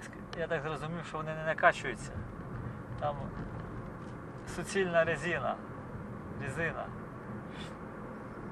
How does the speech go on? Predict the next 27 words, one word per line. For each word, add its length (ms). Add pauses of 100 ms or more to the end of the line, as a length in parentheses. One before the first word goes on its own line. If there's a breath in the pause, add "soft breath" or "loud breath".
(680 loud breath)
Ну 60
і 80
часто 400
вони 220
їх 180
роблять, 300
що 140
вони 180
там 180
підскакують, 840 (1160)
піднімаються 840 (300)
і 40
таке 320
інше. 220 (1400 loud breath)
А 100
може 260
це 220
нормально 440
просто 320
їздить 480
на 80
старі 420 (200)
автомобілі. 640
Є 140 (160)
любителі, 440
я 180
вже 220